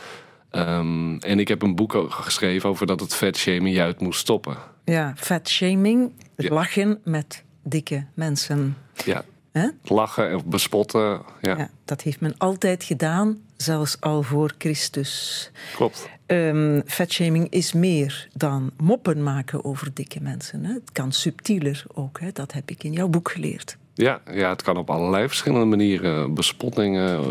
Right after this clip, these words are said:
Speaker 1: subtiele vormen, maar ook gewoon keihard te discrimineren, hè. Zo, ehm,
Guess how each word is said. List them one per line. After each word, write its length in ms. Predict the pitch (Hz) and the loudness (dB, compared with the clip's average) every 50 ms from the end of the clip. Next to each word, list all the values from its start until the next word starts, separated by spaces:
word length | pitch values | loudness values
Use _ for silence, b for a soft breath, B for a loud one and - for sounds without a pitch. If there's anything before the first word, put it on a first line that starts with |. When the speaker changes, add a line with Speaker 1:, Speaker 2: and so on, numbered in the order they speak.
| 65 69 73 | 0 0 0
Speaker 1:
subtiele 800 | 76 - - - 85 - - - 113 113 104 113 101 98 95 - B B B B B B | 2 0 0 0 -2 -4 0 2 4 4 6 4 4 2 2 -2 B B B B B B
vormen, 580 | - - - 110 104 104 104 101 101 98 95 | -8 0 2 2 4 4 4 4 2 2 4
maar 160 | 92 92 71 | 2 2 4
ook 180 | 98 117 113 - | 4 2 2 0
gewoon 340 | - 95 87 87 90 78 64 - | 0 0 0 0 0 -2 -2 0
keihard 480 | - 107 101 95 92 85 87 87 - | 0 2 2 2 0 0 0 0 0
te 140 | - 92 87 | 0 -2 0
discrimineren, 800 | 76 95 90 - - - 101 90 95 101 107 110 101 82 82 82 98 | 0 2 0 0 0 2 2 4 4 6 6 4 4 2 2 0 0
hè. 80 | 107 | 0
Zo, 180 | 87 - - 73 | 0 -2 -2 -2
ehm, 460 | 65 67 69 71 73 76 76 71 73 | -2 0 0 0 0 0 0 0 -2